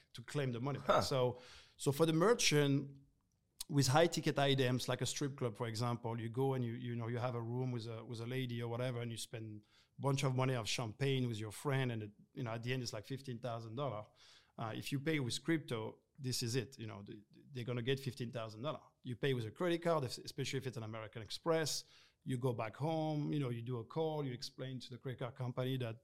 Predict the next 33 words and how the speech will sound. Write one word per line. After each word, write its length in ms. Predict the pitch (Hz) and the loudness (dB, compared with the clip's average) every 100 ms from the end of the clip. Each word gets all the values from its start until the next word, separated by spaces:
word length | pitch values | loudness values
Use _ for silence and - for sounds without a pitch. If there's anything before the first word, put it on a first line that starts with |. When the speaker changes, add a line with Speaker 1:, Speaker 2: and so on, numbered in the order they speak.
| _ _ | _ _
Speaker 1:
it 80 | 143 | -2
wasn't 400 | 123 123 113 113 | 0 0 -2 -2
you, 280 | 147 175 160 | 2 4 4
or 100 | 135 | 4
it 80 | 123 | 4
was 260 | 123 113 | 0 0
you, 80 | 127 | -2
but 140 | 117 | -4
you, 260 | 113 117 120 131 113 - | -6 -8 -10 -12 -14 -8
they 60 | 127 | -8
took 180 | - 120 | -6 -6
advantage 400 | 120 156 156 151 | -2 0 0 -2
of 100 | 170 | -2
you 100 | 156 | 0
or 20 | |
whatever. 260 | 131 117 - - - - | -2 -4 -8 -16 -10 0
And 80 | |
then 80 | 160 | 2
you 80 | 160 | 4
can 220 | 160 151 | 2 0
kind 200 | 135 180 | 2 4
of, 140 | 151 131 | 4 4
uh, 240 | 120 110 - - - _ - | 2 0 -6 -20 -20 _ -6
um, 460 | 139 123 117 113 113 _ _ 196 | -2 0 -2 -6 -10 _ _ 4
you 100 | 151 | 4
know, 80 | 120 | 6
through 240 | - - 175 | 4 8 8
that 280 | 151 139 - | 8 6 0
process, 720 | 139 147 139 - 117 117 - | 2 4 4 2 -2 -4 -4
not 320 | 156 151 160 | 0 2 2
all 180 | 180 170 | 4 4
the 120 | 135 | 4
time, 500 | 139 143 117 120 139 | 0 0 0 -4 -8